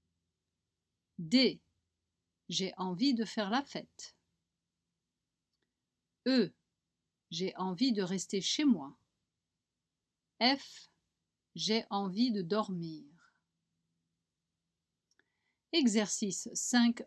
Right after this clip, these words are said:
point vingt-cinq. Avoir besoin de plus, infinitif. State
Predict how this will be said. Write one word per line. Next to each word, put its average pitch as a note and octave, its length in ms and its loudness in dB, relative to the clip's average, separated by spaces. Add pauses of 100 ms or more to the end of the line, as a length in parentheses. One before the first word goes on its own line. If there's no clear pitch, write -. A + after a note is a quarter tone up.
point A3 400 -2
vingt-cinq. E3+ 880 -10 (220)
Avoir G#3+ 440 2
besoin F#3+ 440 -2
de E3+ 480 -4
plus, - 560 0 (300)
infinitif. A#3+ 920 2 (1800)
State - 520 0